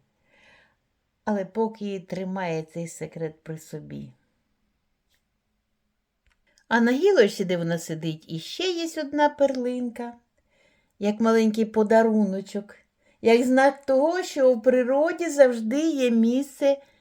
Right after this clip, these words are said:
для ніжності. Подивіться, яка робота. І ці пір'їнки,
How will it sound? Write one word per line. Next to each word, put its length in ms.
для 300
ніжності. 1120
Подивіться, 580
яка 280
робота. 720
І 120
ці 200
пір'їнки, 880